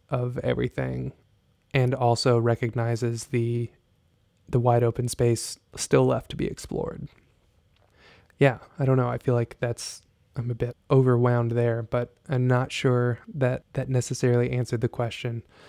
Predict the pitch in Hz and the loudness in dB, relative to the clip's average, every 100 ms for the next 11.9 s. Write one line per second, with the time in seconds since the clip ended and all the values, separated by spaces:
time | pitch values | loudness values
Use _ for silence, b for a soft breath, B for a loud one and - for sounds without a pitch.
0 | B B - 123 123 117 120 120 117 113 | B B 0 4 4 4 4 4 4 2
1 | 120 113 - - - 170 151 120 120 120 | 0 -2 -8 -18 -14 -4 0 0 0 0
2 | 120 131 127 123 120 120 - 127 131 120 | 0 -2 0 0 0 -4 -2 -2 0 -2
3 | 123 117 127 117 123 120 - _ _ - | -2 0 2 2 0 -4 -6 _ _ -8
4 | 131 127 117 131 120 123 123 - _ _ | -4 -2 -2 -2 -2 0 -2 -4 _ _
5 | _ _ _ 147 143 127 127 123 120 117 | _ _ _ 0 2 4 4 4 2 0
6 | - 120 - 117 95 - - 135 127 123 | -2 -2 -2 -4 -6 -8 -4 -2 2 2
7 | 123 - 123 123 120 - 131 127 131 - | 2 2 0 0 -2 -2 -2 0 0 0
8 | 131 - 135 - 127 120 - - 113 120 | -2 -2 -6 -2 -2 -2 -6 -6 -2 -2
9 | 127 _ _ _ _ _ _ - 117 - | -2 _ _ _ _ _ _ -6 -4 0
10 | 127 127 120 120 - _ - 143 135 127 | 2 4 4 2 -4 _ -2 2 4 4
11 | 120 120 - 139 - 143 - 139 - | 2 -2 2 4 6 4 4 0 0